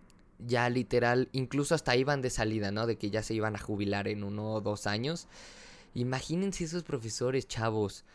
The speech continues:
O sea, de verdad son de admirar, porque no es fácil, no es fácil. Igual para,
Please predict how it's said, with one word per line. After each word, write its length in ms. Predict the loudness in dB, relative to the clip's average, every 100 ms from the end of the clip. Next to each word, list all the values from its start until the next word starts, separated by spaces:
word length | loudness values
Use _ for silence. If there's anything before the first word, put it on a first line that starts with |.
| -20 -20 -10
O 140 | -4 -2
sea, 600 | 0 0 2 2 0 -2 -4
de 180 | 4 4
verdad 240 | 6 4
son 200 | 2 0
de 100 | 2
admirar, 800 | 2 0 0 2 4 2 2 -4 -14 -20 -20 _ -10
porque 840 | -2 -2 -2 -4 0 2 0 -2 -6 _ _ _ _ _ _ _
no 340 | -6 -2 0 0
es 160 | -4
fácil, 440 | -2 -2 0 -4 -4
no 220 | -4 -2
es 160 | -2 2
fácil. 420 | 2 2 0 0
Igual 300 | 0 0 0
para, 400 | 0 0 -2